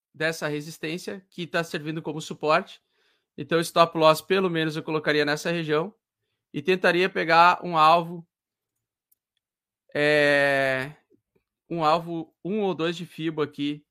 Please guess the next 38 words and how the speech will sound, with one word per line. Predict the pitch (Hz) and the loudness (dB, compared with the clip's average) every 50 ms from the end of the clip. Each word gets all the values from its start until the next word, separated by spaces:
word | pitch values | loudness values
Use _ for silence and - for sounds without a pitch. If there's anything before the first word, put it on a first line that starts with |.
| _ - | _ -12
dessa | - 139 143 - - 156 | -8 -8 -8 -8 -10 -8
pernadinha, | - 151 151 151 147 147 139 123 131 139 139 139 135 - - | -4 -4 -2 -2 -2 -4 -4 -4 -6 -6 -6 -6 -6 -8 -12
dessa, | - 127 131 139 - - 143 131 131 131 123 120 117 113 - - _ _ - | -10 -8 -8 -8 -6 -4 -2 -2 0 0 0 -2 -4 -6 -10 -14 _ _ -10
dessa | - 135 139 - 147 | -8 -8 -8 -6 -6
região, | 139 139 139 131 127 117 110 127 _ _ _ _ _ _ _ _ _ _ - | -6 -6 -4 -4 -6 -6 -8 -8 _ _ _ _ _ _ _ _ _ _ -4
tá? | 135 131 147 - - - - _ _ _ _ _ | -2 0 0 -2 -4 -10 -20 _ _ _ _ _
Então, | - 175 180 180 | 0 2 4 6
alvo | 180 180 170 170 180 - _ _ - | 6 6 4 2 -4 -10 _ _ -6
um | 170 180 175 165 | -4 -4 -2 0
é, | 160 156 151 | 2 2 0
seria | 151 - 170 156 165 160 | 0 -2 -4 -4 -4 -4
vinte | 156 160 - | -4 -6 -8
e | - | -4
quatro | - 165 147 - 156 135 | 0 0 0 -2 -4 -4
dólares, | 127 151 170 196 214 214 214 202 190 185 165 - | 0 2 4 4 4 2 0 -2 -4 -4 -4 0
alvo, | 175 160 160 165 170 160 160 160 160 156 147 143 139 139 131 127 127 123 _ _ _ _ _ _ _ _ _ _ _ _ - 151 151 - | 4 6 6 6 4 2 -4 -6 -6 -4 -4 -4 -4 -4 -4 -6 -8 -10 _ _ _ _ _ _ _ _ _ _ _ _ -20 -20 -14 -10
tu | 160 151 | -8 -8
tem | 180 151 | -6 -2
que | - | -2
calcular, | 180 180 175 - 196 175 156 147 143 | -2 -2 0 0 2 4 4 4 2
tá? | - 131 127 143 151 _ _ _ | 0 -6 -6 -6 -8 _ _ _
Pra | - - 135 | -10 -8 -8
ver | 127 139 147 156 151 - _ - | -4 -2 -4 -4 -4 -6 _ -16
se | 151 - - 156 | -10 -6 -4 -2
a | |
relação | 151 151 147 151 151 - - 156 156 165 160 | 0 0 0 -2 -2 -2 -4 -4 -4 -4 -6
risco-retorno | 147 147 156 - - 175 160 151 151 147 156 160 | -6 -6 -8 -8 -6 -8 -6 -4 -2 -4 -4 -2
tá | - 156 | -2 -4
interessante | 156 156 165 160 160 160 - 151 151 147 - | -4 -4 -4 -6 -6 -6 -6 -6 -6 -8 -8
colocando | - 160 160 151 - 151 156 | -8 -8 -8 -6 -6 -8 -10
stop | 147 - - 151 151 - | -8 -4 -4 -4 -4 -2
loss | 147 151 151 160 | -4 -4 -4 -4
aqui. | 151 - 143 | -8 -10 -10
Deixa | 160 185 - | -12 -10 -8
eu | 277 | -6
dar | 214 190 | -4 -2
uma | 175 | 0
olhada. | 151 131 127 123 127 131 - | 4 4 4 4 2 -2 -10